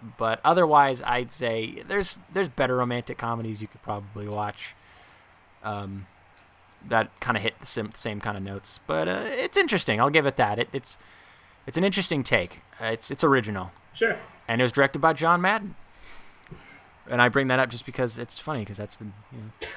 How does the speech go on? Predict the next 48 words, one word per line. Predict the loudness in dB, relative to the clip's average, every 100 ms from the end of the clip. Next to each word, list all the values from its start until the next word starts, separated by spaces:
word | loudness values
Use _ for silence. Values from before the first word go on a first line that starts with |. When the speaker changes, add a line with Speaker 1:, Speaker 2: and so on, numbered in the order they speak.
| 0
Speaker 1:
know, | 4
Speaker 2:
<laughs> |
Oh, | 8 8 10 8 8 2
okay. | 0 -6 -2
Yeah. | 2
Speaker 1:
like | 2
the | 4
football | 4 8 6
coach. | 6 -2 2
Speaker 2:
Like | 2
the | 4
football | 2 6 4
coach. | 6 4 4 2 -6 -14 -14 -18 -20 -10
Yeah. | -4 0 2 0 2
Speaker 1:
Unfortunately, | 0 8 8 10 4 4
this | 4 2
John | 0 4 4 6
Madden, | 6 6 2 -4 -6 -8
uh, | -4 -2 -2
as | -2
far | -2
as | 0
I | -2
can | -4
tell, | -4 -2
has | -2
not | 4 8 8
won | 6 -2
any | -2 -2
Super | -2 0 2
Bowls. | 2 0 -2 -8 -16 -20 -18 -18 -18 2
Speaker 2:
Yeah, | 8 10 10
but |
I | 10
love | 8 8 6 6
those | 6 6
Madden, | 2 2 4 4 2 -4
uh, | -2 0 2 0
director | 0 -2 0 0
games | 2 0 0
that | -2
they | -2
come | -4 -4
out | -2 -2
with | -2 -4 -6 -14 -10 -8 -8 -10 -2 -2 0
<laughs> |
every | -4 0 0 0
year. | 0 0 -2